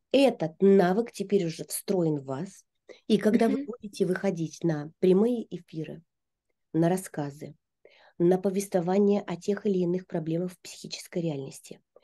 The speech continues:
Speaker 1: вы вдруг на-, почувствуете, что ваш навык избежать ошибок или избежать неловких,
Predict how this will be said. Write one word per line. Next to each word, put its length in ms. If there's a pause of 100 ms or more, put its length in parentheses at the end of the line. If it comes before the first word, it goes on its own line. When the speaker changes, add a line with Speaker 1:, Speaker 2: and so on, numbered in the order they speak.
(260)
Speaker 1:
вы 200
вдруг 300
на-, 200 (120)
почувствуете, 800
что 220
ваш 260
навык 560 (1120)
избежать 640
ошибок 600 (340)
или 300
избежать 520 (920)
неловких, 720